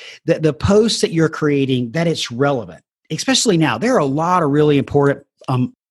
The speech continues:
topics that we can be talking about without selling anything in particular. Now, make sure your message is clear. So whoever you're talking to, make sure it's really clear that this is who you're talking to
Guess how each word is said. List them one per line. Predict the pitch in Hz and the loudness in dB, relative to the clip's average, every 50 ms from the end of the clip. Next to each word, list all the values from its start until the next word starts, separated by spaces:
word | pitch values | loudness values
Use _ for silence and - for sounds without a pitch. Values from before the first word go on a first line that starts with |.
| _ _ _ _ _ _ | _ _ _ _ _ _
topics | - - 196 185 190 - 160 135 110 - - | -8 -4 -2 -2 0 0 0 -2 -2 -2 -6
that | 143 | -4
we | 107 135 147 156 | 0 0 0 2
can | - 170 131 | 2 0 0
be | 127 | 0
talking | 113 - - - 233 233 - - 175 151 | -2 -4 -6 -4 -4 -4 -2 0 0 0
about | 139 120 127 123 120 117 113 - - - - - - - - | 0 0 0 0 0 -2 -4 -6 -10 -20 -20 -20 -18 -6 -2
without | 151 151 151 - - 151 170 180 - - | 0 0 0 0 -2 0 0 0 0 0
selling | - - - - - - 208 202 175 151 139 135 131 135 - | 0 0 2 2 2 2 2 2 2 2 2 2 0 0 0
anything | 147 147 147 147 143 139 151 135 135 135 | 0 2 2 2 0 0 0 0 0 0
in | 123 117 | -2 -4
particular. | 110 123 107 - 127 113 - 90 78 73 - _ _ _ _ - - - - - - - | -6 -6 -6 -6 -8 -8 -10 -14 -16 -16 -20 _ _ _ _ -20 -20 -20 -20 -12 -6 -2
Now, | 139 143 | 2 2
make | 165 208 208 | 2 2 0
sure | - - 233 | 0 0 2
your | 214 185 | 2 2
message | 165 165 165 160 - 175 151 135 | 2 2 2 2 0 0 0 0
is | 135 120 - | -2 -4 -4
clear. | - - - 151 143 131 104 90 82 - _ - - - - | -6 -4 -2 -2 -2 -2 -2 -6 -10 -16 _ -20 -20 -20 -12
So | - - 170 160 151 151 143 143 - _ _ _ _ _ _ - | -4 0 2 4 4 2 0 -2 -6 _ _ _ _ _ _ -14
whoever | - - 151 196 220 233 233 240 233 247 | -4 0 2 4 4 4 4 2 2 0
you're | 233 202 185 165 | 2 2 2 0
talking | - - - 196 202 196 196 - 170 | 0 0 2 2 2 2 0 -2 -2
to, | 131 - 147 131 123 | -2 0 0 0 0
make | 156 196 202 | 0 -2 -2
sure | - - - | -2 -2 -2
it's | - - - - | -4 -4 -8 -12
really | 127 120 135 160 202 233 233 226 202 | -10 -6 -2 0 0 0 0 0 -2
clear | - - - 226 240 247 220 175 143 131 123 120 - - - - - - _ | -4 -6 -6 -4 -4 -2 0 0 0 0 -2 -4 -6 -12 -20 -20 -20 -14 _
that | - 147 123 - 135 107 107 | -6 -4 -4 -6 -8 -6 0
this | 139 175 214 214 - - | 2 2 2 2 0 0
is | 185 147 135 - | 0 0 0 -2
who | - - - 190 196 208 | -6 -4 0 0 2 2
you're | 220 214 208 196 | 2 2 2 0
talking | 196 - 196 196 190 190 - 156 135 | 2 2 0 0 0 0 -2 -2 -2
to | - - 139 131 127 123 120 | -2 -2 -2 0 0 0 -2